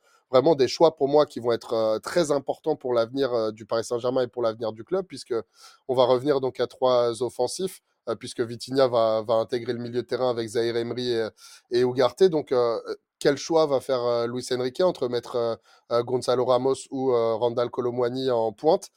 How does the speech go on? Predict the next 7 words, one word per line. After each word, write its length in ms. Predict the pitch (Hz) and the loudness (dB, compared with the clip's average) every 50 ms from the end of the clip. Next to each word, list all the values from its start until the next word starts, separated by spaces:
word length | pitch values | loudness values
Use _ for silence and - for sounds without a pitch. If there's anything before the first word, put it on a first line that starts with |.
| _ _ _ _ _ _ _ _ | _ _ _ _ _ _ _ _
Euh, 240 | 120 113 113 113 113 107 | 0 2 2 2 0 -2
selon 420 | - - - 175 160 165 165 165 | -2 0 2 2 4 2 0 0
moi, 280 | 170 170 170 165 160 - _ | 0 0 0 0 -2 -4 _
face 300 | _ - 160 151 - - | _ -2 -2 0 0 -2
à 80 | 151 143 | -4 -4
cette 260 | - 156 143 - 151 | -4 -6 -8 -8 -8
équipe-là, 520 | 139 147 - 156 - - 156 151 147 147 | -10 -8 -8 -10 -6 -2 0 0 0 0